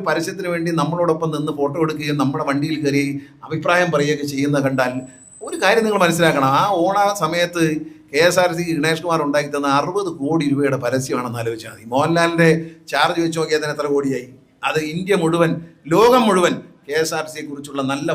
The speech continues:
വാർത്തകൾ വന്നത് നമ്മൾ കാണണം. എന്താണ്, ജനങ്ങൾ കെ എസ് ആർ ടി സിയെ സ്നേഹിക്കുന്നുണ്ട്. ജീവനക്കാർ അത് മനസ്സിലാക്കണം. ഏത-, ഗണ-, യാത്രക്കാരാണ് യജമാനന്മാർ എന്ന ചിന്തയോടുകൂടി നമ്മൾ നീങ്ങണം. കൈ കാണിച്ച വണ്ടി നിർത്തി കയറ്റിക്കൊണ്ട് പോകണം. ഇനിയിപ്പോൾ ക്യാമറയൊക്കെ വെച്ചിട്ടുണ്ട്, അടുത്ത ഘട്ടത്തിലേക്ക് കിടക്കും. കൈ കാണിക്കാതെ നിർത്താതെ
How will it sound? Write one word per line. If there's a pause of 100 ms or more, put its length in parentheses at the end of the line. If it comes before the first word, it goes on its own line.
വാർത്തകൾ (400)
വന്നത് (180)
നമ്മൾ (100)
കാണണം.
എന്താണ്, (120)
ജനങ്ങൾ (140)
കെ
എസ്
ആർ
ടി
സിയെ
സ്നേഹിക്കുന്നുണ്ട്. (680)
ജീവനക്കാർ
അത്
മനസ്സിലാക്കണം. (140)
ഏത-, (180)
ഗണ-,
യാത്രക്കാരാണ്
യജമാനന്മാർ
എന്ന
ചിന്തയോടുകൂടി (400)
നമ്മൾ (100)
നീങ്ങണം.
കൈ
കാണിച്ച
വണ്ടി
നിർത്തി
കയറ്റിക്കൊണ്ട്
പോകണം. (520)
ഇനിയിപ്പോൾ
ക്യാമറയൊക്കെ
വെച്ചിട്ടുണ്ട്,
അടുത്ത
ഘട്ടത്തിലേക്ക്
കിടക്കും.
കൈ
കാണിക്കാതെ
നിർത്താതെ